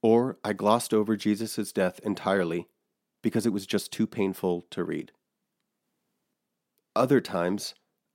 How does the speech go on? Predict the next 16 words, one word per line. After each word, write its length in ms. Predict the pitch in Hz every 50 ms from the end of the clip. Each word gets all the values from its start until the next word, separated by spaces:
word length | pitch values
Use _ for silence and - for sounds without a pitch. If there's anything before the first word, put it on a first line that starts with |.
| _
I 100 | _ 107
read 220 | 104 101 107 117 120
it 160 | 143 139 - _
as 120 | 107 95 -
purposely 640 | - 123 117 120 147 - - - 139 139 135 135 -
as 160 | - 110 104
I 100 | 113 120
was 160 | 127 127 117
able, 400 | 120 98 92 87 92 92 95 92 _ _ _ _ _ _ _ _ _
and 120 | 95 92
I 60 | 90
had 280 | 87 - - 92 92 90
my 120 | 101 95
heart 340 | 95 - 104 104 107 - -
broken 420 | - 92 87 82 - 87 87 87 - _ _ _ -
again. 340 | 90 - 82 80 90 -